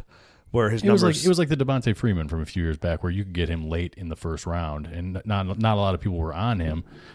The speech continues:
Speaker 2: But if you
Speaker 1: Oh,
Speaker 2: did
Speaker 1: you
Speaker 2: that
Speaker 1: were all over him.
Speaker 2: Yeah, if you did that and, and, and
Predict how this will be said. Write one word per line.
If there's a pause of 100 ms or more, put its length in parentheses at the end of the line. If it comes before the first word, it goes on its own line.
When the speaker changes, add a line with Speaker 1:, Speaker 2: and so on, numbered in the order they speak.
(140)
Speaker 2:
But
if
you
Speaker 1:
Oh,
Speaker 2:
did
Speaker 1:
you
Speaker 2:
that
Speaker 1:
were
all
over
him.
Speaker 2:
Yeah,
if
you
did
that
and,
and,
and